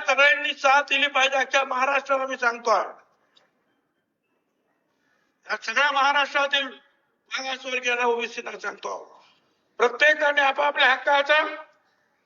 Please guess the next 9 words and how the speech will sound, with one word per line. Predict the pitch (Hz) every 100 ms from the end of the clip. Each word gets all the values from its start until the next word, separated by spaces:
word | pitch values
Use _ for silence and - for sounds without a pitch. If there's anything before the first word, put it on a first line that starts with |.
| -
संरक्षण | 254 285 294 294 285 277
करण्यासाठी | 269 269 262 262 262 277
उभं | 269 277
राहिलं | 269 269
पाहिजे. | - 254 247 247 214 - _ _ _ _ _ _ _ _ _ _ _ _ _ _ _ _ _ _ _ -
मागे | 233 277
हटता | 277 269 285
कामा | 277 269 277 269
नये. | 269 226